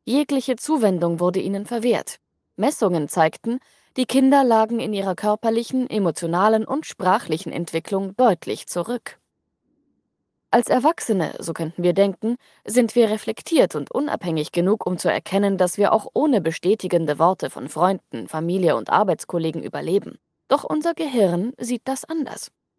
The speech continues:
Auch als Erwachsener spürt jeder Mensch die Auswirkungen mangelnder Anerkennung, nicht nur psychisch, sondern auch körperlich. Bei sozialer Isolation werden dieselben Hirnareale aktiviert wie bei körperlichen Schmerzen.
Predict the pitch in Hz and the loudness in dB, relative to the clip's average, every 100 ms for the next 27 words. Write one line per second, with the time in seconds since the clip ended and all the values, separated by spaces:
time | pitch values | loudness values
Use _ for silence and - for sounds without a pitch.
0 | - 214 226 - 226 220 240 233 330 - | 2 4 4 2 0 0 -2 -2 -4 -2
1 | 220 185 - - - 269 214 214 302 294 | -2 -2 -4 -6 -2 -2 -2 -4 0 2
2 | 208 208 202 - 185 214 - 190 170 185 | 2 0 -2 -2 2 2 2 0 2 0
3 | 175 170 180 190 170 170 285 - - 185 | 0 0 0 0 2 2 2 -2 -6 -6
4 | 165 - - _ 202 180 170 160 - 196 | -8 -8 -12 _ 0 0 0 -2 -2 -2
5 | 170 262 - - 214 208 170 - 175 - | 0 -2 -2 -2 2 2 2 0 -2 -4
6 | 349 - 143 - - - _ _ _ _ | -4 -4 -6 -6 -12 -16 _ _ _ _
7 | 226 233 262 - 262 302 302 - 240 226 | 2 4 2 0 2 4 4 2 2 2
8 | 202 - 330 254 165 160 202 226 214 220 | 2 0 0 0 0 0 0 2 0 2
9 | 233 320 262 208 247 240 185 180 170 180 | 2 2 0 0 0 0 0 2 2 2
10 | - - - 175 196 214 226 226 240 - | 2 0 -4 0 2 0 -2 -2 -2 -2
11 | 302 240 175 - - - 170 - - - | -2 0 -2 -2 -6 -10 -8 -8 -10 -10